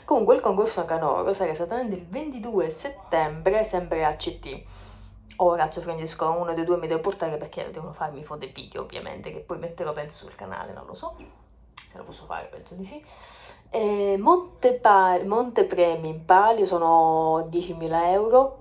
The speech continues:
<clears throat> Se passo questa primavera official selezione, andrò Repubblica di qualche cosa che non mi ricordo, comunque sempre in Italia.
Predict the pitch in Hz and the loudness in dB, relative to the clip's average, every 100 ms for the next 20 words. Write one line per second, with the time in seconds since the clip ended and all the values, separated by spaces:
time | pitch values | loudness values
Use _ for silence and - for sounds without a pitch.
0 | 254 311 262 - 254 247 214 - 185 180 | -6 -6 -6 0 2 4 0 0 0 -2
1 | - 160 156 156 - - _ _ _ _ | -2 -2 -2 -6 -18 -20 _ _ _ _
2 | _ - - - 220 180 175 170 - 208 | _ -18 -12 -2 2 4 4 4 0 -4
3 | - 170 156 156 180 202 208 - 76 - | -6 -8 -8 -8 -10 -10 -12 -10 -10 -12
4 | - - - - - 180 180 170 160 151 | -18 -20 -20 -20 -6 -4 -4 -4 0 4
5 | 151 151 151 160 156 151 156 147 - 156 | 4 2 -4 -8 -10 -8 -8 -8 -10 -10
6 | - - 156 151 151 160 156 156 156 170 | -10 -6 -4 -4 -8 -8 -8 -8 -4 -4
7 | 156 175 185 170 175 160 151 147 147 139 | -4 -4 -4 -4 -6 -6 -8 -2 -2 -2
8 | 240 | -4